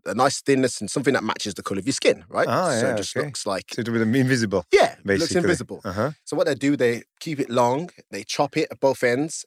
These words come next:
Speaker 1: and then wet it, and then put it in Vaseline. So it's that, that's to keep it lubricated so it doesn't chop your cock in half. <laughs> Yeah.
Speaker 2: Ah,
Speaker 1: Or chafe
Speaker 2: okay.
Speaker 1: you or something like that. So I didn't know all this.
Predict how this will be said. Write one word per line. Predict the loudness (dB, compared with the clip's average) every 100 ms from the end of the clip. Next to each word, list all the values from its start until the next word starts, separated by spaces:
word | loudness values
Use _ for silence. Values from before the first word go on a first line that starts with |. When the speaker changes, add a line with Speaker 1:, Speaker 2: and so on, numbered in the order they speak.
| -6
Speaker 1:
and | -4
then | -2
wet | 0 0 0
it, | -2 -4 _ _
and | -12
then |
put | -2 0
it | 0
in |
Vaseline. | 2 2 0 -8 -10 -14 _ _ _ _ _ _ _
So | -10 -4 -4
it's | -2
that, | -2 0
that's | -4 -4
to |
keep | -2 0
it | 2
lubricated | 2 2 0 0 0
so | -2 -2
it |
doesn't | -2 -6 -8
chop | -6 -2 -2 -4
your | -6
cock | -6 -8
in | -6
half. | -6 -6 -10 _ _ 0 4
<laughs> | 6
Yeah. | 6 4
Speaker 2:
Ah, | 0 -4 -10 -10 -8 -4
Speaker 1:
Or | -4
chafe | -2 0 -2 -2
Speaker 2:
okay. | -8
Speaker 1:
you | -8
or |
something | -10 -12 -12
like | -12 -10
that. | -12 _ _ _ -8
So | 0
I | 2
didn't | 4 6
know | 6
all | 6
this. | 4 -2 -8 -14